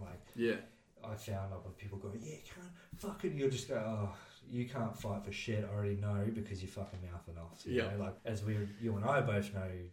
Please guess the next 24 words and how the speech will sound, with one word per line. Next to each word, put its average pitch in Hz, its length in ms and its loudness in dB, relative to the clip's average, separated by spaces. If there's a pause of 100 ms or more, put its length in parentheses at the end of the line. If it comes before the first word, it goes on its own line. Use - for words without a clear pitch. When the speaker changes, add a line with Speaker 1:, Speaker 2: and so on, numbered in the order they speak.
(560)
Speaker 1:
there's 92 180 -8
a 98 100 -4
lot 92 120 0
of, 87 140 -6
uh, 85 120 -6 (380)
with 156 140 2
the 110 240 4
exception 104 460 -2
of 98 60 0
a 92 60 -2
few 107 260 0
people 101 300 2
we 95 120 4
know, 143 80 4
Speaker 2:
<laughs> - 0 -
Speaker 1:
that, 160 1080 12
uh, 107 400 8 (460)
they 101 140 4
don't 101 240 4
really 101 320 4
talk 101 320 -2
that 90 180 -2
shit 101 340 -2
when 92 100 -6